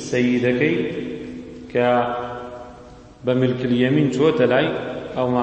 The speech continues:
مەلەکەت ئەیمانکم، وانییە؟ «إلا على أزواجهم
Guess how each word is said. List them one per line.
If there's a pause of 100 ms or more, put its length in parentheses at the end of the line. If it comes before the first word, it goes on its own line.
مەلەکەت
ئەیمانکم،
وانییە؟ (880)
«إلا (100)
على
أزواجهم